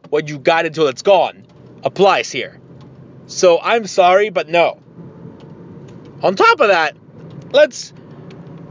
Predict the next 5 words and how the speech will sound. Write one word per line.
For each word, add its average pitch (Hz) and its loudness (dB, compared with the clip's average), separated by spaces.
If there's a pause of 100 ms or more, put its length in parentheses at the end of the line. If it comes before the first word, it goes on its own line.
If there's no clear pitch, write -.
(800)
let's, 240 0
uh, 196 4
follow 254 4
the 180 -2
trail. 240 2